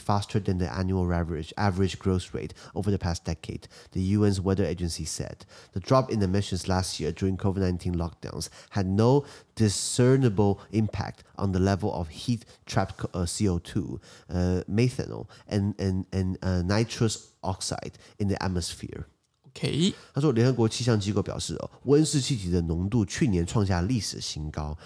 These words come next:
Speaker 1: 而且呢，它的增-，增-，这个增速，哦，增高的速度呢，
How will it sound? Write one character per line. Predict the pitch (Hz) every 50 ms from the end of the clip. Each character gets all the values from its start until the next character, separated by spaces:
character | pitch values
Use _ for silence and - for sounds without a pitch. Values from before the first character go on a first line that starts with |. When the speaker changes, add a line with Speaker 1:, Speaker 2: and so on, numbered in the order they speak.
| - - -
Speaker 1:
而 | - 123
且 | - 123 85
呢， | 95 101
它 | 107
的 | 98
增-， | 92 - 107 101 104 101
增-， | - - 104 104 107 107 101 - -
这 | - - - 101
个 | 95
增 | 92 - 120 120 127
速， | 123 - 127 92 - -
哦， | -
增 | - 107 113
高 | 110 104 98
的 |
速 | 95 - 110 98
度 | 95 90
呢， | 85 80